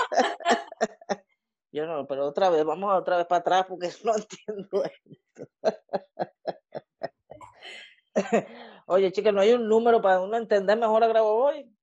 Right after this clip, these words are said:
Speaker 2: Tiene que haber un número.
Speaker 1: Eh, sí, sí, lo hay, lo hay. <laughs>
Speaker 2: Ah, muy
Speaker 1: Que lo hay.
Speaker 2: bien. ¿Dónde está? ¿Dónde está ese número?
Speaker 1: <laughs> Escríbeme al mail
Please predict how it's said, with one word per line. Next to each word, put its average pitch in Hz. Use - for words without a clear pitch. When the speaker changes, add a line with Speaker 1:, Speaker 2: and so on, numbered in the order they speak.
Speaker 2:
Tiene 220
que 277
haber 208
un 185
número. 185
Speaker 1:
Eh, 226
sí, 175
sí, 226
lo 254
hay, 202
lo 220
hay. 233
<laughs> 349
Speaker 2:
Ah, 214
muy 180
Speaker 1:
Que 196
lo 208
hay. 175
Speaker 2:
bien. 208
¿Dónde 190
está? 208
¿Dónde 190
está 208
ese 202
número? 190
Speaker 1:
<laughs> -
Escríbeme 285
al 269
mail 370